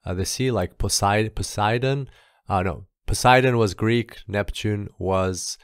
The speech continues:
Um, Roman, I believe. <laughs> So you can see he's got a trident, and the trident looks like a,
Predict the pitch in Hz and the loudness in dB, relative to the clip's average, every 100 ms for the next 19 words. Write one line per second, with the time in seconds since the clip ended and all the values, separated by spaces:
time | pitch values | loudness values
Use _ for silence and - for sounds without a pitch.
0 | - - _ - 87 87 85 85 98 95 | -20 -20 _ -2 0 2 0 -4 -2 4
1 | 117 104 87 92 85 87 85 117 - - | 6 6 0 -6 -4 -4 0 0 0 -8
2 | - - - 120 110 110 104 110 - 113 | -16 -14 4 8 8 8 4 0 0 2
3 | 104 107 95 - 98 92 - 127 120 117 | 4 2 0 2 2 2 4 6 6 4
4 | 110 - - - _ - 95 92 92 - | 0 -4 -10 -20 _ -4 -2 0 -2 0
5 | 98 95 90 - 90 - 92 90 92 - | 0 0 -2 -6 -8 -6 -4 -4 -4 -6
6 | 87 87 87 | -4 -2 -4